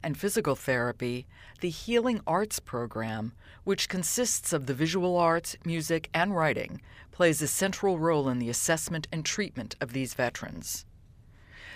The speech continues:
The National Endowment for the Arts is partnering with nico to investigate the impact that arts interventions may have on the psychological and cognitive health of these wounded veterans.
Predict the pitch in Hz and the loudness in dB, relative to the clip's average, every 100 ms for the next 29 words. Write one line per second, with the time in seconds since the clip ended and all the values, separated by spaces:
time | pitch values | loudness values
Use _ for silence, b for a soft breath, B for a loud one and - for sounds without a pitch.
0 | B 190 214 311 - 220 156 160 165 170 | B 4 4 4 2 2 2 2 2 2
1 | 151 139 139 156 151 147 147 143 - - | -2 -6 0 6 6 4 -2 -6 -8 -2
2 | 233 233 185 143 131 127 123 131 123 117 | 0 2 0 2 0 0 -4 -2 -2 -2
3 | 110 113 110 B B B 202 208 190 254 | -2 -2 -4 B B B 2 4 4 4
4 | - 226 214 202 170 - 202 208 - 139 | 2 0 2 2 -2 -2 -2 -2 -2 0
5 | 127 - - B B 175 - 185 247 - | 0 -2 -16 B B -6 0 2 2 -2
6 | - 196 175 147 165 185 127 127 123 139 | -4 -4 -2 0 -2 -2 -2 -2 -2 -2
7 | 190 185 190 170 127 135 123 - 185 190 | -2 -2 0 0 0 0 -2 0 0 0
8 | 190 156 151 160 156 151 - 151 - 190 | 0 2 2 0 -2 -2 -2 -4 -2 0
9 | 196 190 - - - 185 151 147 120 143 | 0 -2 -6 -8 -4 -2 -2 -2 -4 -4
10 | 131 139 147 135 156 175 - - - - | -4 -4 -4 -2 0 -2 -2 -8 -10 -10